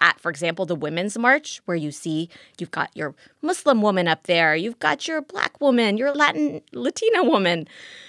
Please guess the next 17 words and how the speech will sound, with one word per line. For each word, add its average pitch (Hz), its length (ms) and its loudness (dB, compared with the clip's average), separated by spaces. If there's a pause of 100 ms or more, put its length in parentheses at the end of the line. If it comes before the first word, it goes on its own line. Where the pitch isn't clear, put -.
(140)
For 269 180 2
the 254 100 2
movement, 226 640 2
the 202 60 -6
Me 202 140 -2
Too 220 180 -4
movement, 180 400 -4
it's - 140 -10
like 196 180 -6
this 196 220 -8
moment 254 580 0 (460)
where 196 540 2
there's 208 180 -2
a 269 60 0
lot 214 200 2
of 202 80 0
hope, 185 400 -4